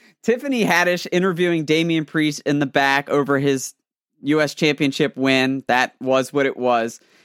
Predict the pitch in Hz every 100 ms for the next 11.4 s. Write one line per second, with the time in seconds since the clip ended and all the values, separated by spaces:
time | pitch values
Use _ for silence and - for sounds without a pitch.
0 | - 131 254 415 403 370 302 226 196 185
1 | - 165 131 160 269 - 143 156 170 127
2 | 107 - _ _ - 220 269 208 160 151
3 | - 160 170 175 147 135 123 - - 269
4 | 269 - 147 139 127 127 - 135 120 -
5 | 240 180 135 120 107 104 120 _ - 131
6 | 139 202 269 226 202 180 160 170 - -
7 | 196 190 - 180 180 160 160 151 147 143
8 | 139 151 143 120 - - 147 170 196 220
9 | 202 190 139 131 117 123 143 143 165 139
10 | 135 127 208 320 330 302 - 302 254 208
11 | 220 - -